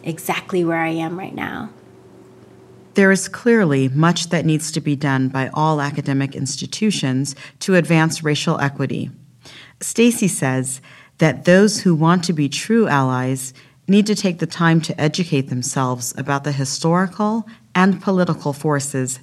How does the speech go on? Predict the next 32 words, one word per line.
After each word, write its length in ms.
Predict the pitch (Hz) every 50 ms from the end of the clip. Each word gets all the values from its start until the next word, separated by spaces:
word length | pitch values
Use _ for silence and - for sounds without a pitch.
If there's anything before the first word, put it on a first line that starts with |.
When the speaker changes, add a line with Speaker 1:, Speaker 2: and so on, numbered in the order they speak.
| -
Speaker 2:
that 160 | - 151 147 147
create 400 | - - 185 180 180 156 - -
these 180 | 139 131 131
barriers. 800 | 135 - 135 131 127 123 123 123 123 123 123 127 - - - - _ _ _ _ _ _ _ _ _ _ _ _ _ _ _ _ _
Speaker 1:
That's 340 | 185 208 214 247 247 - -
really 280 | 208 208 208 202 202 196
where 320 | 185 190 185 185 180 - -
I 160 | - 180 190
would 160 | 190 190 180
ask 460 | - - 175 170 170 170 165 - - - -
allies 480 | - - 175 180 180 170 170 170 170 165
to 140 | - - 185
start, 380 | 175 - - 208 196 185 175 180
is 160 | 180 175 -
just 180 | 208 202 -
to 60 | - 208
understand 600 | 185 196 202 202 196 190 - 196 185 175 175 175
what 140 | 175 185 190
are 120 | 220 240
the 80 | 233 254
numbers 540 | 233 196 180 175 175 175 185 196 214 - - - - - - - - -
and 280 | - 208 208 196 190
why, 680 | 185 202 202 208 220 226 214 202 196 202 208 208 208 202 - - -
why 560 | 190 196 202 196 208 214 220 220 214 208 - - - - -
are 240 | 196 185 185 190
they 400 | 180 180 196 202 202 202 202 202 - - -
so 280 | - - - 202 190
low? 360 | 185 185 180 175 156 - - - - - - - - - - - - -
And 160 | 196 185 185
some 200 | - 226 220 226
of 140 | 226 214 202
that 340 | 208 202 202 196 196 -